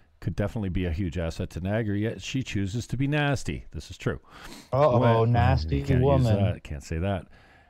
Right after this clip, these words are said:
Speaker 1: When everywhere you
Speaker 2: Can't
Speaker 1: go
Speaker 2: say
Speaker 1: and end
Speaker 2: that.
Speaker 1: up
Speaker 2: He
Speaker 1: having
Speaker 2: used the
Speaker 1: problems
Speaker 2: word
Speaker 1: with
Speaker 2: nasty.
Speaker 1: people, one
Speaker 2: But he
Speaker 1: must
Speaker 2: makes a great point, eh?
Speaker 1: Yeah, and one, one must eventually realize that you are the problem. You are the common denominator, as I would say.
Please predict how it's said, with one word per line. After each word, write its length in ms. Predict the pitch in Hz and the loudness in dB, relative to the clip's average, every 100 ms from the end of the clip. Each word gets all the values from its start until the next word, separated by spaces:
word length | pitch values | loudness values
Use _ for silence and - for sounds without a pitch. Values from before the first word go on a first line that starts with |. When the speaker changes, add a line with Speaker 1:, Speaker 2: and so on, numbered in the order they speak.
| _ - | _ -4
Speaker 1:
When 180 | 101 107 | -2 0
everywhere 360 | 160 208 190 | 0 2 2
you 120 | 180 151 | 2 4
Speaker 2:
Can't 160 | 147 | 4
Speaker 1:
go 120 | 139 131 | 6 6
Speaker 2:
say 80 | |
Speaker 1:
and 80 | 123 | 6
end 20 | |
Speaker 2:
that. 120 | 131 127 | 8 8
Speaker 1:
up 80 | 113 | 8
Speaker 2:
He 60 | |
Speaker 1:
having 240 | 110 135 135 | 6 6 6
Speaker 2:
used 100 | 131 | 6
the 40 | |
Speaker 1:
problems 240 | 139 139 135 | 6 6 6
Speaker 2:
word 100 | 123 | 6
Speaker 1:
with 60 | |
Speaker 2:
nasty. 220 | 135 123 90 | 6 4 4
Speaker 1:
people, 360 | 104 101 110 | 2 0 0
one 360 | 107 113 131 131 | -2 0 2 4
Speaker 2:
But 100 | 127 | 4
he 60 | |
Speaker 1:
must 80 | 151 | 4
Speaker 2:
makes 80 | 120 | 2
a 20 | |
great 180 | 147 120 | 2 2
point, 220 | 147 107 | 2 2
eh? 120 | 101 131 - | 0 -4 -6
Speaker 1:
Yeah, 240 | 104 104 - | -2 -2 -2
and 240 | 101 101 | -2 0
one, 260 | 113 117 123 | 0 0 -2
one 240 | 113 117 | -4 -2
must 280 | 113 107 - - | -2 -4 -4 -6
eventually 500 | 90 110 - 104 85 | -4 -4 -2 -2 -2
realize 500 | 82 78 80 80 - - | -2 -2 -2 -4 -8 -12
that 100 | 110 | -6
you 160 | 117 110 | -2 -2
are 60 | 82 | -2
the 100 | 76 | -4
problem. 320 | - 60 64 - - | -6 -6 -10 -16 -6
You 140 | 127 | -2
are 60 | 127 | 0
the 100 | 104 | -2
common 400 | - 80 78 78 | -4 -4 -2 -2
denominator, 720 | 71 65 62 62 64 62 62 | -4 -4 -6 -6 -8 -8 -8
as 140 | 62 64 | -8 -8
I 100 | 131 | -10
would 160 | 85 | -10
say. 280 | - 64 58 | -10 -10 -10